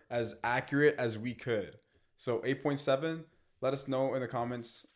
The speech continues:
what you think about that score, 'cause, uh, we think it's pretty accurate,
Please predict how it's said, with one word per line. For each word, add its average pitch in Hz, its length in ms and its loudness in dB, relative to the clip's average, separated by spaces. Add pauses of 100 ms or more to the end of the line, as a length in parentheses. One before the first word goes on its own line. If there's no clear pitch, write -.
(180)
what 123 260 -2
you 123 100 -2
think 117 240 -6
about 110 180 -4
that 107 160 -4
score, 90 340 -12
'cause, 95 360 -14 (600)
uh, 107 280 -8 (320)
we 127 100 -4
think 151 200 0
it's 151 240 -6
pretty 151 220 0
accurate, 139 520 0